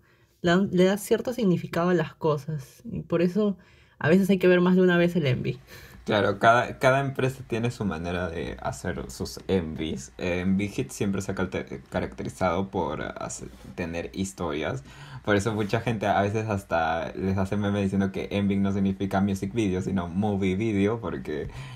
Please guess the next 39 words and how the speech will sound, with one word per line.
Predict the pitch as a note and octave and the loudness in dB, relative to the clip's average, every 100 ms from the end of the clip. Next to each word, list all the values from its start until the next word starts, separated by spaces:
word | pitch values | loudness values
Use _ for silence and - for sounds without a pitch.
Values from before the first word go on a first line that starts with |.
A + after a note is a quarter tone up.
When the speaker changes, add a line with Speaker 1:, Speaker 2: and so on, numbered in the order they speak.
| - | -4
Speaker 2:
ya | F#2+ | 0
aparecen | G2+ G2+ G#2+ | 0 0 -2
películas | F2 F#2+ G2 E2+ F2 | 0 -2 -2 -2 -2
sus | - D#2 G2 | -4 -6 -4
M | D#2+ | -4
Vs. | F2+ C3 - - - - _ - - - - - - - - | -4 -4 -8 -18 -18 -18 _ -20 -20 -20 -20 -20 -20 -20 -8
La | A2 | 0
verdad | G2 A2 | 2 2
es | - | 2
que | B2+ | -2
sí, | - B2 | 0 0
no | B2 | 2
ha | |
decepcionado | B2 B2 C3 - F#2+ F2+ F2 G2+ | 2 2 0 -2 -2 -2 -2 -2
para | F#2+ F2 D#2+ | -2 -2 -2
nada. | E2 F2 | -2 -2
O | F#2 | -2
sea, | G2 E2+ | -2 -2
ha | - - G2 | -4 -6 -6
sido | - G#2 G2+ | -2 -2 -2
un | G2+ G#2+ G2+ | -4 -4 -4
combo | G2+ G#2+ | -4 -6
japonés | - G2 F2+ E2+ - - | -6 -8 -6 -8 -10 -12
bastante | D2+ - - - - G2+ G#2+ A2 G2 | -10 -10 -12 -20 -4 0 0 0 0
bueno. | F2+ F2 E2+ E2+ F#2 - - | 0 0 -2 -4 -6 -10 -12
Lo | F2 - | -10 -4
tienen | G2 G2 | 0 0
que | F#2+ | 0
escuchar | G2 - C2 - F#2+ | -6 -8 -4 -2 0
si | F#2 | 0
no | F2 | 0
lo | |
han | F2 | 0
escuchado. | F#2 D#2+ - E2+ F#2 G2 - - - - _ _ | -2 -2 0 2 0 -2 -8 -20 -20 -20 _ _
Y | G2 | 0
verlo | G2 F#2 E2+ | 2 2 0
también, | D#2 D#2 E2 E2 | -2 -2 -2 -4
o | |
sea, | - - | -4 -4